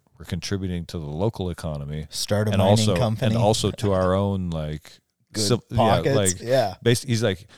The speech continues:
Speaker 1: "We're basically talking about empire, though," like, which bothers people, but he's like, "That's what America has been doing for the, since the end of World War Two is empire building."
Speaker 2: Let's help
Speaker 1: And so,
Speaker 2: ourselves and another
Speaker 1: yeah,
Speaker 2: country.
Speaker 1: exactly.
Speaker 2: Yeah.
Speaker 1: And it's like,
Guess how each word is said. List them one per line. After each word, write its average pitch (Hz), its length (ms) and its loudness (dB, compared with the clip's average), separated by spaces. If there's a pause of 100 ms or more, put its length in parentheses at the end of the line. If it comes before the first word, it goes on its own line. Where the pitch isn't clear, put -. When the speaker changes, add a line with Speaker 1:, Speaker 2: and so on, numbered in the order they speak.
(140)
Speaker 1:
"We're 110 80 -2
basically 120 320 0
talking 117 280 2
about 85 260 0
empire, 80 360 -2
though," 71 260 -6
like, 80 220 -6
which 82 320 -6
bothers 82 400 -2
people, 85 320 -6
but 92 80 -6
he's 85 140 -4
like, 80 200 -6
"That's 104 240 -2
what 98 120 -4
America 95 440 -2
has 85 160 -4
been 78 160 -10
doing 113 300 -2
for - 160 -10
the, 82 220 -10
since - 400 -2
the 95 140 -8
end 87 120 -4
of 80 100 -8
World 82 220 -6
War 78 140 -8
Two 123 200 -4
is 85 120 -4
empire 73 340 -6
building." 123 320 -12 (240)
Speaker 2:
Let's 123 220 2
help 127 180 4
Speaker 1:
And 113 160 4
so, 117 120 6
Speaker 2:
ourselves 107 240 4
and 123 300 0
another 113 360 4
Speaker 1:
yeah, 135 60 2
Speaker 2:
country. 170 440 -2
Speaker 1:
exactly. 117 280 4
Speaker 2:
Yeah. 165 120 8
Speaker 1:
And 101 100 2
it's 104 140 -2
like, 104 160 2